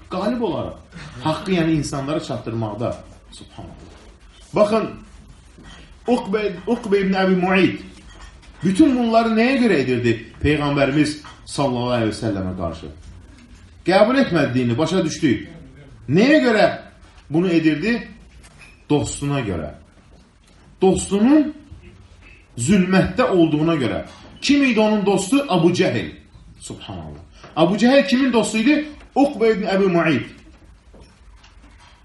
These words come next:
Həmçin biz Peyğəmbərimiz sallallahu əleyhi və səlləm həyatını öyrənəndə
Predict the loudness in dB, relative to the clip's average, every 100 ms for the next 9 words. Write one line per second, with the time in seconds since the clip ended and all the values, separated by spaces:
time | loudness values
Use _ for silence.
0 | -2 0 0 -4 -6 -4 -2 -2 -2 -2
1 | -2 -2 -2 -2 0 -2 0 0 0 -2
2 | -2 0 -2 -2 -4